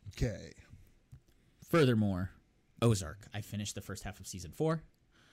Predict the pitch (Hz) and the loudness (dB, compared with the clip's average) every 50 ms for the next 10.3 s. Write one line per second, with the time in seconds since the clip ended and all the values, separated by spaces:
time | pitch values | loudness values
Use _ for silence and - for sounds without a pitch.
0 | _ _ _ - _ _ _ _ - - 110 104 92 90 90 90 87 80 80 78 | _ _ _ -20 _ _ _ _ -10 -6 -6 -6 -6 -6 -8 -8 -8 -10 -10 -12
1 | - _ _ _ - - 113 104 92 - - 104 101 95 92 90 90 92 - - | -14 _ _ _ -8 -4 -2 -2 -2 -2 -4 -4 -2 -2 -2 -4 -6 -6 -6 -6
2 | - - - - - - - _ _ _ _ _ _ _ _ _ _ _ _ - | -6 -6 -6 -8 -8 -12 -14 _ _ _ _ _ _ _ _ _ _ _ _ -12
3 | 120 117 104 101 139 120 117 - 120 120 - 90 120 117 113 - 110 131 131 127 | -10 -6 -2 0 2 2 2 0 -2 -4 -4 -2 -2 -2 0 0 2 2 2 2
4 | 120 113 101 101 110 107 127 131 120 107 147 139 131 131 123 123 127 120 107 127 | 2 0 -2 -4 -4 -2 0 0 0 2 2 2 2 2 2 0 0 -2 -2 -2
5 | 104 113 110 110 101 110 104 101 - 104 101 101 95 101 - 104 - - 110 101 | -2 -2 -2 -4 -4 -4 -4 -4 -4 -4 -4 -4 -4 -6 -8 -10 -10 -8 -6 -6
6 | 95 - - 101 - - 90 82 - 87 - - - - 92 71 - 82 - - | -6 -6 -6 -8 -8 -8 -10 -10 -12 -14 -16 -16 -16 -14 -14 -14 -14 -14 -16 -16
7 | - - - - 98 80 85 85 - - 95 - - - - - - - - - | -18 -16 -14 -12 -12 -10 -10 -12 -12 -12 -14 -16 -18 -20 -20 -20 -20 -20 -20 -14
8 | - - 113 101 113 117 110 98 98 104 110 120 127 131 127 127 131 120 113 107 | -10 -8 -6 -6 -4 -4 -4 -2 -2 0 0 2 4 6 6 6 4 4 2 0
9 | 95 95 98 92 95 98 - - 110 98 95 98 95 95 - - - - - - | 0 0 -2 -4 -4 -6 -8 -6 -4 -4 -4 -4 -4 -6 -8 -12 -16 -12 -8 -4
10 | 135 127 117 - - | -4 -4 -4 -4 -8